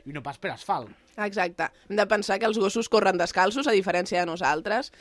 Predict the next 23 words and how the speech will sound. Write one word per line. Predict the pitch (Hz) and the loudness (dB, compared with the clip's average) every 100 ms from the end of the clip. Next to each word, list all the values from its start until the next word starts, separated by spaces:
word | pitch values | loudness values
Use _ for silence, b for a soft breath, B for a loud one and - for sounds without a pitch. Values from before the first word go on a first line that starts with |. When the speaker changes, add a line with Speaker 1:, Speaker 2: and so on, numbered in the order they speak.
| b | b
Speaker 2:
i | - | 0
l'asfalt | 220 190 - 175 | 2 2 4 2
és | 190 214 | 2 0
molt | 208 202 | 0 0
corrosiu | 190 180 175 180 | 0 0 -2 -2
per | 208 | -2
les | 185 180 | -2 -2
seves | 170 170 | -2 -4
potes, | - 151 - 240 196 | -4 -4 -4 -6 -4
llavors | 175 170 - b b b | -2 -2 -6 b b b
sempre | - 220 208 | -2 0 0
es | 208 | 0
busca | 202 - 214 | -4 -2 -2
que | 220 | 0
les | 190 180 | -2 -2
curses | - 180 - 190 185 | -4 -6 -2 -4 -4
passin | - 180 - 190 190 | -4 -4 -2 -6 -4
per | 180 165 147 143 156 175 | -2 0 0 -2 -4 -6
pistes, | 185 208 - 202 196 202 | -6 -6 -4 -2 -2 -4
per | - 185 175 | -6 -6 -6
caminets, | 170 156 170 196 233 - b b | -8 -6 -4 -4 -6 -10 b b
per | - 185 175 | -8 -8 -4
sorra, | 180 180 190 190 190 190 | -2 -2 0 0 2 0